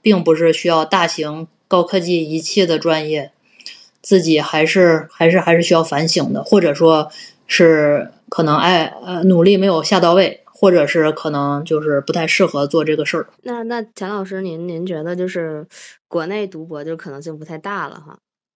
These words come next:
Speaker 1: 我最近讲这个读博，然后好多人就觉得我，我是怎么着要当个中介，忽悠别人在国内读博，这个真没这个意思哈。然后求求大家千万不要来国内再抢 position 了。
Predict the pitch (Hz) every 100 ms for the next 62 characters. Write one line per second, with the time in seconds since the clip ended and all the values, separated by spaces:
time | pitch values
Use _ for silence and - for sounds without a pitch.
0 | _ _ _ _ - 180 208 226 233 220
1 | 180 160 170 185 175 180 185 156 156 175
2 | 160 185 190 165 175 180 180 190 170 151
3 | 175 165 156 107 156 139 160 160 175 165
4 | 139 160 170 170 180 180 175 185 196 208
5 | 156 156 - - 208 175 160 156 170 180
6 | 160 165 165 170 185 160 156 151 147 151
7 | - _ _ _ - 180 170 202 190 170
8 | 185 165 175 165 147 147 143 143 160 165
9 | 165 185 180 170 165 160 - 196 185 165
10 | 165 165 156 165 165 160 165 185 170 -
11 | 139 147 - 160 151 160 160 120 101